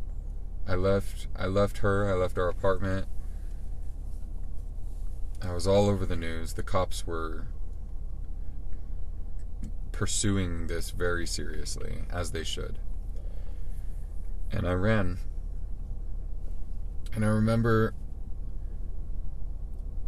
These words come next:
th-, I remember thinking, once the heroin ran out and I'm on the run and the cops are looking for me, well,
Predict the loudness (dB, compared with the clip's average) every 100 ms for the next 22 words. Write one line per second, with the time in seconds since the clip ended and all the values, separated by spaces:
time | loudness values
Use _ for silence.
0 | 0 -2 -2 0 2 4 4 4 2 2
1 | 2 2 2 2 0 0 0 0 0 0
2 | 2 2 4 4 4 2 2 2 2 0
3 | 0 0 0 2 4 4 4 4 2 0
4 | 2 2 2 0 0 -2 -2 -2 -2 -2
5 | -2 -2 -2 -2 -4 -4 -4 -2 2 4
6 | 6 4